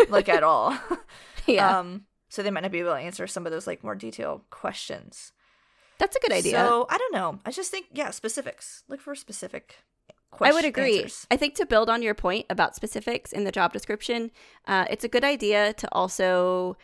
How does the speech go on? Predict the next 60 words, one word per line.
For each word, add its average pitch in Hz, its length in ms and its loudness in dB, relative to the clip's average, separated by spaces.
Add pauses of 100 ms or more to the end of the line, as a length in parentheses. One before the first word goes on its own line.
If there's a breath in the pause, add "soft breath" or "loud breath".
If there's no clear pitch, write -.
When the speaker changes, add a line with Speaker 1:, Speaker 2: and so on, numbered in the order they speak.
(200 soft breath)
Speaker 2:
try 196 480 6
to 254 140 -6
suss 262 300 -4
out 254 300 2
what 196 120 -2
they're 185 100 -2
trying 175 240 -2
to 175 60 -6
say. 135 220 -2
Like, 107 160 -4
if 196 140 -4
it 202 80 0
is 214 180 2
kind 285 260 -4
of, 311 100 0
like, 285 160 0
a - 60 0
Speaker 1:
Mm. 226 40 -4
Speaker 2:
vague 165 400 -2
position, 196 460 -4
'cause 202 180 -2
some 277 280 4
Speaker 1:
Mm-hmm. 190 100 -6
Speaker 2:
aren't 190 240 2
just, - 240 -6
like, 156 260 -2 (380 soft breath)
a - 80 0
bird 311 280 0
keeper 160 540 -2
or 175 260 2
a 208 60 2
Speaker 1:
Mm-mm. 220 60 -2
Speaker 2:
reptile 196 280 0
keeper. 156 380 -4
Like, 180 160 -2
some 226 180 0
of 214 120 0
them 208 160 2
are 175 480 0
kind 175 180 -2
of 180 100 -6 (160)
more 175 300 -2
general, 180 460 -2
where 190 120 0
you're 147 100 -2
working 165 240 -8
with 165 120 -8
a 160 60 -8
lot 151 120 0
of 208 80 -6
species. 220 640 -6
Speaker 1:
Mm-hmm. 196 220 -12
Speaker 2:
So 196 100 -4
the 190 80 0
job 165 180 0
description's 262 400 -4
a - 40 -4
little 302 120 -4
more 302 120 -2
general. 330 400 -2